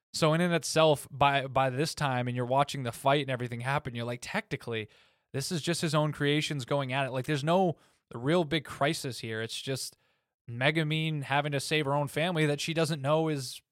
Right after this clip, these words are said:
technically they're all, like, robots. From what I got, may-,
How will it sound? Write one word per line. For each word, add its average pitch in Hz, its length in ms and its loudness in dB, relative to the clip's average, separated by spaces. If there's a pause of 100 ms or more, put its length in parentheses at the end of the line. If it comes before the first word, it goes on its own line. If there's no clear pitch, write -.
technically 160 340 -4
they're 151 180 2
all, 165 260 4
like, 156 240 -2
robots. 127 640 -2
From 240 260 2
what 277 140 6
I 226 160 4
got, 127 340 -2
may-, 175 240 -6